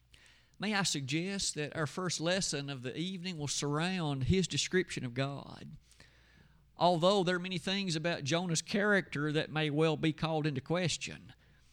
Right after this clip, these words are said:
one has to be at least amazed at his directness in terms of describing God. Look at some of the statements he made. He said, "When I was in my country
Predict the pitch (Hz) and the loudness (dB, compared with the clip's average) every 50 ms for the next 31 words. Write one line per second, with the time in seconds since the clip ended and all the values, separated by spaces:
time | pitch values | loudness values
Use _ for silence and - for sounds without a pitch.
0 | - - - - _ _ _ _ _ _ _ - - 156 185 190 170 165 202 208 | -20 -20 -20 -20 _ _ _ _ _ _ _ -10 -4 -2 -2 0 0 0 0 0
1 | 226 - - 196 185 196 202 190 185 - - 175 190 202 196 - - 143 147 156 | 0 -2 -4 -4 -4 -2 -2 -2 -2 -4 -2 -2 -2 -2 -2 -4 -6 -6 -6 -4
2 | 165 185 202 208 202 180 170 160 160 - - 160 156 151 147 131 - 180 190 202 | -4 -2 -2 -2 -2 -2 -4 -4 -6 -8 -10 -8 -8 -6 -6 -6 -6 -4 -2 -2
3 | 202 185 - - 139 147 139 143 165 190 202 196 - - 156 135 143 147 143 - | -2 -4 -4 -4 -2 -2 -2 0 0 0 0 -2 -2 -6 -8 -4 -4 -2 -2 -2
4 | 131 127 131 - 147 139 139 139 131 127 117 123 117 - - 131 127 131 123 113 | -2 -4 -6 -4 -4 -4 -4 -2 -4 -4 -4 -4 -6 -4 -4 -4 -4 -4 -4 -4
5 | 123 117 117 117 120 113 113 113 113 117 110 110 - 113 _ _ _ _ _ _ | -6 -8 -6 -6 -6 -6 -6 -6 -8 -8 -10 -10 -12 -14 _ _ _ _ _ _
6 | _ _ _ _ - _ - - _ _ _ _ _ _ - 202 208 - - 143 | _ _ _ _ -20 _ -20 -20 _ _ _ _ _ _ 2 4 4 4 4 0
7 | - - 190 180 165 151 151 - - 165 165 165 - - 135 - - 127 123 135 | 0 0 2 2 2 2 0 0 2 2 2 2 2 -4 -8 -8 -8 -10 -6 -6
8 | 131 131 127 117 110 110 131 143 151 - - - _ _ _ _ _ - _ _ | -6 -6 -6 -8 -10 -12 -12 -14 -14 -16 -18 -20 _ _ _ _ _ -20 _ _
9 | _ _ _ _ _ _ _ _ _ _ _ _ - 208 226 - - 214 208 170 | _ _ _ _ _ _ _ _ _ _ _ _ -4 -4 -2 0 0 0 -2 -2
10 | 185 185 190 196 214 226 240 240 214 208 196 185 165 156 - - - 190 180 170 | -2 -2 0 2 2 2 2 2 2 2 2 2 2 0 -2 -2 -2 -4 -2 -2
11 | 170 165 165 - - - 202 214 196 - - - 98 78 - - - | 0 0 0 0 -2 -4 -4 -4 -4 -8 -10 -10 -10 -10 -12 -12 -14